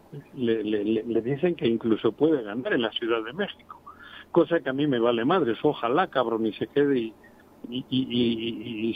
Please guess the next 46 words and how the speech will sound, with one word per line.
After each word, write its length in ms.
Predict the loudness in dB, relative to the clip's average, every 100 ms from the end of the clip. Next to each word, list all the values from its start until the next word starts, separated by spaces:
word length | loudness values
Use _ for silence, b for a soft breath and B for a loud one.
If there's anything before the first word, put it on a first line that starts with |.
| 2
siga 480 | 2 4 4 2 0
haciendo, 800 | -4 -2 0 2 4 4 2 -4
bueno, 260 | 2 2 4
en 80 | 2
fin, 160 | 0
eso 200 | -2 -6 -2
es 40 |
otro 240 | -2 -2 -2
pedo. 280 | -2 -2 -8 B B
Pero 220 | 2 2 2
sí, 260 | -2 -4
yo 160 | -4 -6
creo 320 | -2 0 0
que 160 | -2 -6 -2
sí 180 | -2 2
se 100 | 0
va, 240 | 0 -2 -4 -18 -20 -20 -4
se 100 | 0
va 120 | 4
a 40 | 4
ir 160 | 4 2
ahora, 380 | 2 0 -2 -6 -6
porque 300 | -2 0 -2 0
sí 120 | 2
va 160 | 4 2
a 40 |
co-, 260 | 0 -2 0
va, 240 | 0 0 -4 -4
va 100 | 0
a 20 |
entrar 300 | 2 2 2
a 60 | 2
las 220 | 2 0 0
encuestas, 440 | 2 0 0 0
ya 140 | 0
pidió 360 | 0 -4 -2 0
permiso 520 | 0 0 -2 -2 -2
aquí, 260 | -4 -6 -10 -10 -20 B B -20 -20 -20 -20 -20 -18 -10
mm, 180 | -8 -2
para, 320 | 0 2 0
para 320 | 0 0 0
poder 300 | 2 2 2
participar 680 | 2 -4 -2 -2 -2 0 0
en 100 | 2
la 80 | 0
encuesta, 580 | 0 2 0 -2 -12